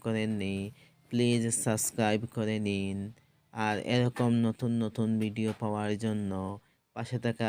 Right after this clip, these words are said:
বেল আইকনটিতে প্রেস করে নিন। তাহলে চলুন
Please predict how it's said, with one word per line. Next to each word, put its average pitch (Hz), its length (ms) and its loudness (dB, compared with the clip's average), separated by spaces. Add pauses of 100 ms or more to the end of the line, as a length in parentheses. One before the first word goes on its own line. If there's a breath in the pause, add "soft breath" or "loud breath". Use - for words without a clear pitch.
বেল 107 200 2
আইকনটিতে 107 720 -2 (100)
প্রেস 104 440 -2
করে 107 340 0
নিন। 95 340 -2 (720)
তাহলে 131 420 6 (120)
চলুন 110 580 4